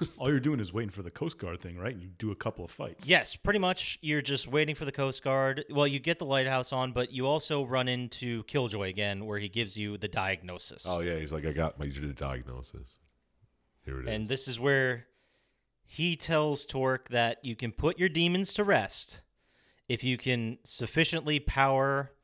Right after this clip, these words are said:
Speaker 3: the rebirth machine. So he needs a rebirth machine to cure himself, so to speak.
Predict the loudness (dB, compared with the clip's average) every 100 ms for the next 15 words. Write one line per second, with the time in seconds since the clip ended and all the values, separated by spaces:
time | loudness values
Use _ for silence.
0 | _ _ _ 0 2 4 4 2 -2 -16
1 | -4 -2 4 4 4 -4 -6 -8 -10 -14
2 | 0 6 6 6 4 2 2 0 -2 -8
3 | -8 -10 -14 _ _ _ -4 -4 -4 -2
4 | 0 2 0 -6 -8 -8 -12 -18 _ _
5 | -12 -10 -10 -12